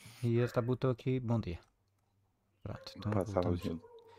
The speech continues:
Speaker 1: Escrito.
Speaker 2: Daqui a pouco a gente volta na imagem lá e acho que
Speaker 1: Isso, isso,
Speaker 2: vai,
Speaker 1: exato.
Speaker 2: vai dar pra pegar.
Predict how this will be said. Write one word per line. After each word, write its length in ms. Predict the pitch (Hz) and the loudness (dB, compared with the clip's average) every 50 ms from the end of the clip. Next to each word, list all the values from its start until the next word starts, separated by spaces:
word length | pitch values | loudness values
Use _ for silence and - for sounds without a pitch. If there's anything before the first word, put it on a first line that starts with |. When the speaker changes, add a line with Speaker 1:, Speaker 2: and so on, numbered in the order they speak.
| - - _ - - - - - - | -20 -20 _ -20 -20 -20 -20 -18 -16
Speaker 1:
Escrito. 240 | - - - 98 95 | -10 -6 4 10 12
Speaker 2:
Daqui 160 | 104 - 110 | 12 12 12
a 40 | 98 | 12
pouco 180 | 117 113 113 | 12 12 12
a 20 | 120 | 12
gente 140 | 107 - | 12 12
volta 240 | 98 101 101 - 107 | 12 12 12 12 12
na 140 | 101 101 101 | 12 12 12
imagem 420 | 101 98 95 95 98 90 95 92 | 12 12 12 12 12 12 10 8
lá 180 | 87 87 90 92 | 10 10 10 10
e 60 | 92 | 8
acho 100 | 92 - | 6 6
que 60 | - 139 - | 6 6 6
Speaker 1:
Isso, 280 | 113 95 85 80 78 | 6 6 4 2 0
isso, 240 | 113 104 87 82 - | 0 0 -2 -2 -2
Speaker 2:
vai, 100 | 87 85 | 0 0
Speaker 1:
exato. 200 | - 92 92 87 85 | 0 0 0 2 4
Speaker 2:
vai 80 | 87 87 | 4 4
dar 100 | 87 85 | 4 2
pra 100 | - - | 0 2
pegar. 340 | - 87 85 85 85 82 | 4 4 6 6 4 2